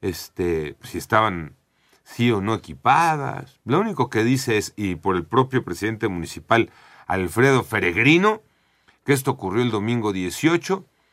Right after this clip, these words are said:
que ya es como se publicó en redes, entonces ahora sí, este, eh, se pusieron a correr para,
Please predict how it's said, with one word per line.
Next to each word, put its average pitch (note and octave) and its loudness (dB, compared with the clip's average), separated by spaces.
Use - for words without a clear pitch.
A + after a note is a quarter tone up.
que G2 -2
ya B2 4
es A#2+ -2
como F#2+ -6
se F#2 -6
publicó F#2 0
en A2+ 0
redes, A#2 2
entonces F2+ -6
ahora F#2+ 2
sí, G2 -2
este, C2+ -14
eh, G1+ -12
se - -12
pusieron G#2 -2
a E2+ 0
correr G#2 0
para, D2+ -8